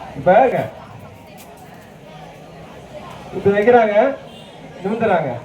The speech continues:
But அவங்களோட பொசிஷன் கரெக்ட் தான். But அவங்க, அவங்க இருந்து வைக்கிறது கரெக்டா? ஏன்னா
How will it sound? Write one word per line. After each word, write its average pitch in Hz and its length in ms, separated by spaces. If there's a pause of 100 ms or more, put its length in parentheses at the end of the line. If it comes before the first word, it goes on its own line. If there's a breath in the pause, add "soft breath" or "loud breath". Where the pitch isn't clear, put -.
(340)
But 165 160
அவங்களோட 185 280 (100)
பொசிஷன் 277 460
கரெக்ட் 208 360
தான். 143 160 (460)
But 160 100 (160)
அவங்க, 220 180 (240)
அவங்க 208 180 (160)
இருந்து 262 220
வைக்கிறது 240 320
கரெக்டா? 226 260 (1700)
ஏன்னா 185 160